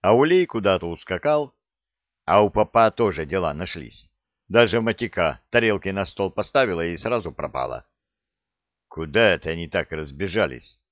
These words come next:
спрашиваю. "Будто нарочно". Кара только в тарелку прыснула.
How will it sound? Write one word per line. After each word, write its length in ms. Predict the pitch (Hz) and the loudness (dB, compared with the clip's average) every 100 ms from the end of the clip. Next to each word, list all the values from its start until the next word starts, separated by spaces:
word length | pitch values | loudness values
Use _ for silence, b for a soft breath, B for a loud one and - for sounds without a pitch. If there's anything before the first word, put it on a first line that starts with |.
| _ | _
спрашиваю. 680 | - 92 90 80 64 58 57 _ _ | -16 -6 -6 -6 -10 -18 -20 _ _
"Будто 460 | 123 101 104 - 107 | -6 -4 -6 -4 -4
нарочно". 560 | 113 90 80 - 82 - _ _ _ _ _ _ _ _ _ _ | -2 -4 -6 -10 -14 -14 _ _ _ _ _ _ _ _ _ _
Кара 320 | - 107 98 101 | 2 4 4 2
только 360 | 107 92 101 | 0 -2 -4
в 60 | - | -2
тарелку 500 | 113 107 87 - 80 | -2 0 -2 -4 -8
прыснула. 680 | 110 127 - - 76 65 | -6 -6 -10 -10 -10 -10